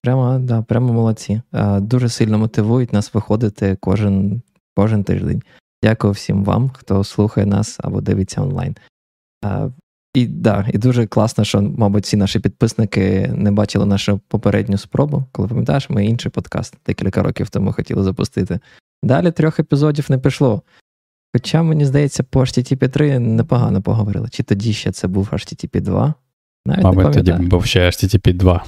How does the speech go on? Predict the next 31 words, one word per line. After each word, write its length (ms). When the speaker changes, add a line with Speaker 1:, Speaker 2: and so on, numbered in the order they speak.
Speaker 2:
Тому 200
H 60
T 160
T 180
P 40
три 160
вже, 160
мабуть, 280
в 40
цьому 260
подкасті. 640
Я 100
не, 140
я 100
не 100
пам'ятаю, 380
чи 120
залишились 460
десь 220
записи 360
наші, 380
чи 140
ми 80
їх 120
не 60
викладали. 520
Може, 440
десь 180
і 20
Speaker 1:
Ем, 60
Speaker 2:
залишились. 560